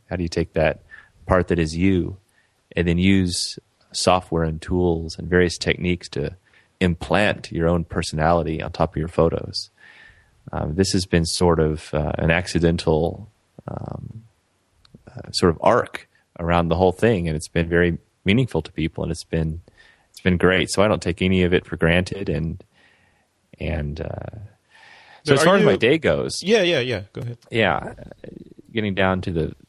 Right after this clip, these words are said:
Speaker 1: the brass tacks of it, my day, my days are always a little bit different. There's not necessarily a big routine, especially when I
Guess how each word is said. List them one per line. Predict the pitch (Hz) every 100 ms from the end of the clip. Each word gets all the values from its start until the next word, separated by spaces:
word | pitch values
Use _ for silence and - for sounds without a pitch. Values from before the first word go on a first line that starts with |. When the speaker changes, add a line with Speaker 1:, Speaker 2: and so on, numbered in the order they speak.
| _
Speaker 1:
the | 95
brass | 117 107 -
tacks | 123 120 -
of | 80
it, | -
my | 101
day, | 101 120 127 113 107 107 _ _ _ _
my | 113
days | 143 175 135
are |
always | 107 107 104 95 95 -
a |
little | 95 101 107
bit | 101 92 - _
different. | - 101 - 78 117
There's | - 85 -
not | -
necessarily | - - 92 85 82
a |
big | 85 92
routine, | 87 85 - 104
especially | 82 - 101 95
when | 85 82
I | 82